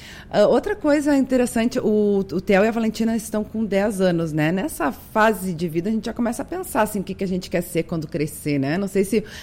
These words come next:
a Valentina e o Theo já têm essa ideia em mente e se participar desse projeto aí <clears throat> ajudou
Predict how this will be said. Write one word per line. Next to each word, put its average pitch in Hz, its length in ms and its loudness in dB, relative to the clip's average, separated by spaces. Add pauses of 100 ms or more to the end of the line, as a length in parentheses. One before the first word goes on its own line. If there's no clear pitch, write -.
a 185 100 0
Valentina 185 460 2
e - 20 2
o 185 40 -2
Theo 175 240 2
já 180 160 2
têm 175 300 2
essa 185 320 4
ideia 170 460 4
em 185 140 2
mente 185 560 0
e 214 40 -4
se 269 480 0 (280)
participar 196 480 4
desse 185 240 0
projeto 170 600 0
aí 156 240 -2 (300)
<clears throat> 185 320 4 (760)
ajudou 165 560 2